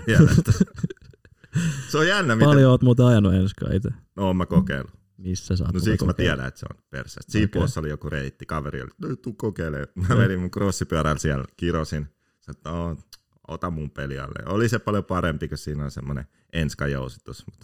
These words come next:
Speaker 2: Mut silti ei kivikko maistunut.
Speaker 1: Ei todellakaan. Siis
Speaker 2: Joo.
Speaker 1: se oli ihan kauheeta.
Speaker 2: Eli Joosepista ei saada rämehomoa millään.
Speaker 1: No ei todellakaan.
Speaker 2: Joo.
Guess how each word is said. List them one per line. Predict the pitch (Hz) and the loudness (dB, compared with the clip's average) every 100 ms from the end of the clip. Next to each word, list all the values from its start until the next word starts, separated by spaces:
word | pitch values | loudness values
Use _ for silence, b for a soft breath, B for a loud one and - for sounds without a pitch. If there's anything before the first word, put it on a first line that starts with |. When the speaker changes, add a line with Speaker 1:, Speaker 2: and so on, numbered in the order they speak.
| - - | -20 -10
Speaker 2:
Mut | - | 0
silti | 101 92 | 2 4
ei | 92 - | 2 4
kivikko | 92 87 - | 2 0 0
maistunut. | 98 - 101 - 107 - - _ _ _ - | 0 0 -2 -2 -4 -6 -16 _ _ _ -6
Speaker 1:
Ei | 92 87 | -4 -4
todellakaan. | - 101 90 65 64 - - - _ | -4 -2 -2 -4 -10 -14 -16 -18 _
Siis | _ 101 | _ -4
Speaker 2:
Joo. | 101 | -2
Speaker 1:
se | 87 85 | -2 -2
oli | 85 82 78 _ _ _ _ _ _ _ _ _ _ _ _ _ | -4 -6 -10 _ _ _ _ _ _ _ _ _ _ _ _ _
ihan | 170 247 135 82 | -4 0 0 0
kauheeta. | 90 80 69 65 60 - - _ _ _ _ - | -4 -4 -4 -6 -10 -14 -20 _ _ _ _ -6
Speaker 2:
Eli | 95 104 | 4 6
Joosepista | 110 107 104 95 - | 8 6 4 2 2
ei | 90 | 4
saada | 92 90 | 4 4
rämehomoa | 90 92 90 92 - 87 | 4 4 4 2 2 2
millään. | 90 92 101 - - _ _ _ _ - | 2 0 -4 -8 -20 _ _ _ _ -10
Speaker 1:
No | 85 80 | -4 -4
ei | |
todellakaan. | 76 95 82 65 65 - - _ _ - | -2 -2 -2 -4 -12 -16 -18 _ _ -6
Speaker 2:
Joo. | - | -2